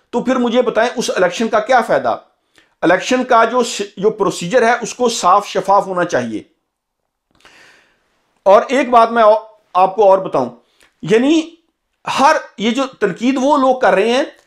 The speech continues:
जो हर इलेक्शन पर धांधली का रोना रोते हैं, यानी वो जमातें। अब देखें आप कि किस तरह पाकिस्तान की आवाम को बेवकूफ़ बनाया जा रहा है।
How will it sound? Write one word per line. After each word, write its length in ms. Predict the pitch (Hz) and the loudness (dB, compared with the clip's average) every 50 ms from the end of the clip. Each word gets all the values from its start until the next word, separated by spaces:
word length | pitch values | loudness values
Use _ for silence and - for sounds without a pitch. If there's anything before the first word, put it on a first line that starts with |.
| _ _ - | _ _ -6
जो 160 | 170 240 269 | -2 0 0
हर 300 | 240 226 254 269 294 285 - | 2 4 2 2 2 0 -2
इलेक्शन 380 | 202 208 226 233 - - 330 320 | 0 0 0 0 0 0 0 0
पर 180 | - - 247 233 233 - - _ _ _ _ _ _ _ _ _ _ _ _ - | 2 2 2 2 2 -2 -14 _ _ _ _ _ _ _ _ _ _ _ _ -4
धांधली 400 | 160 175 180 202 208 226 226 240 | 0 2 2 4 2 0 0 2
का 120 | 233 233 | 4 4
रोना 260 | 220 208 196 196 202 196 | 4 4 2 2 0 2
रोते 280 | 185 170 - - 156 131 | 2 0 -2 -2 -6 -6
हैं, 220 | 120 113 - - _ _ _ _ _ _ _ _ _ _ _ _ _ _ _ _ _ _ _ _ _ _ _ _ _ _ - _ _ _ _ - | -6 -6 -10 -12 _ _ _ _ _ _ _ _ _ _ _ _ _ _ _ _ _ _ _ _ _ _ _ _ _ _ -20 _ _ _ _ -4
यानी 240 | 147 185 202 233 254 240 | -2 0 2 2 2 2
वो 180 | 233 277 302 269 | 2 2 2 2
जमातें। 460 | 254 226 196 165 156 - 175 196 262 - - _ _ _ _ _ _ _ - | 2 2 2 2 0 0 -4 -4 -4 -8 -12 _ _ _ _ _ _ _ 0
अब 140 | 196 196 - | 0 0 2
देखें 280 | 233 254 254 320 - 277 | 0 -2 2 2 2 2
आप 340 | 233 220 220 214 - - _ - | 4 2 2 0 -2 -14 _ -8
कि 180 | - 226 226 233 - - - | -4 -4 -4 -4 -6 -14 -8
किस 160 | - 247 233 - | -6 -6 -4 0
तरह 120 | 247 247 226 | 0 0 0
पाकिस्तान 420 | 233 214 190 - - 214 214 214 | 2 0 -2 -2 -2 -2 -2 -2
की 120 | 190 214 226 | -2 -4 -2
आवाम 260 | - 170 170 180 190 | 0 2 2 2 0
को 140 | 185 - 220 165 | 0 -2 -4 0
बेवकूफ़ 400 | 156 180 185 185 190 220 214 180 | 2 0 0 0 -2 -4 -4 -2
बनाया 220 | 175 175 175 175 | 0 2 2 2
जा 160 | 165 160 147 | 2 2 2
रहा 120 | 135 123 110 | 2 0 -2
है। 160 | 104 - | -4 -8